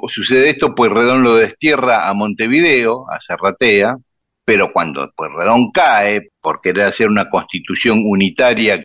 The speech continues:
que no apoyó ningún gobernador del interior, Zarratea vuelve a Buenos Aires, ¿pero para qué? Para ser el primer gobernador de Buenos Aires. Lo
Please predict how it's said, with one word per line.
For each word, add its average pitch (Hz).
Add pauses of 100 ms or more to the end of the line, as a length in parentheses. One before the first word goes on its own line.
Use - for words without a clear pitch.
que 82
no 95
apoyó 87
ningún 92
gobernador 92
del 92
interior, 127 (520)
Zarratea 104
vuelve 101 (160)
a 78
Buenos 113
Aires, 160 (600)
¿pero 131
para 135
qué? - (540)
Para 143
ser 185
el 143
primer 165
gobernador 131
de 127
Buenos 113
Aires. 71 (960)
Lo 123